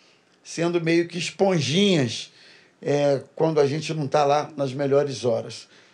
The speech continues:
Então, vai aqui a nossa gratidão. Mas eu também quero mencionar aqui no nosso programa minha gratidão pelo povo de Praça Seca,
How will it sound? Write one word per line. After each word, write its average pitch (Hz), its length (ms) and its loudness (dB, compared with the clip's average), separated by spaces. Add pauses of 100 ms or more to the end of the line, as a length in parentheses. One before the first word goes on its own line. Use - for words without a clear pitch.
(220)
Então, 147 200 0
vai 143 200 4
aqui 143 200 -4
a 151 80 0
nossa 143 280 -2
gratidão. 131 560 -2
Mas 196 180 0
eu 453 140 4
também 214 320 2
quero 190 400 4
mencionar 147 760 -2 (480)
aqui 143 300 -4
no 156 120 -4
nosso 147 280 -2
programa 143 500 2
minha 202 380 2
gratidão 139 720 0 (580)
pelo 175 600 2 (920)
povo 196 240 4
de 160 100 -8
Praça 151 300 0
Seca, 131 440 -4